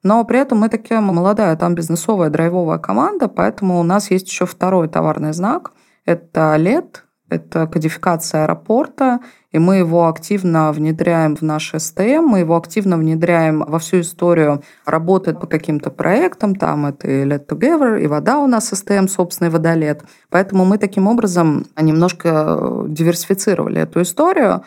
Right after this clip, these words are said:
и молодой современный мы сделали товарный знак, а бренд Пулково, он такой,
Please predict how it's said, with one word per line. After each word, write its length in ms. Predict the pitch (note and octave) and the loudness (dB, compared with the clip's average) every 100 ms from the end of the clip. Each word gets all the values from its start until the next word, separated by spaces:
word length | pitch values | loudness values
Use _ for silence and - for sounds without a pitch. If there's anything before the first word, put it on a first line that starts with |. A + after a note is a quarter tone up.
| _ | _
и 200 | - E3+ E3+ | 0 0 0
молодой 400 | E3 F3+ F#3 E3 | 0 2 2 -2
современный 580 | D#3+ D#3 E3 D3+ D3 | -4 -2 -2 -2 -2
мы 120 | D#3+ D#3+ | -4 -2
сделали 380 | D#3+ E3+ D3+ | -2 0 -2
товарный 460 | D3+ - F3 - G3+ | -4 -2 -2 -2 -4
знак, 440 | A#3 E4 G4 - - | -2 -2 -2 -6 -6
а 320 | E3+ E3+ E3+ | -2 0 -2
бренд 520 | E3 G3 G#3+ F#3+ - | -2 0 0 -2 -4
Пулково, 680 | A#3+ D4 D4 - G3 F3+ D#3+ | 0 0 0 -2 0 0 0
он 240 | E3+ F3+ | 0 -2
такой, 520 | E3 D#3+ - D#3 - | -2 -6 -2 -2 -2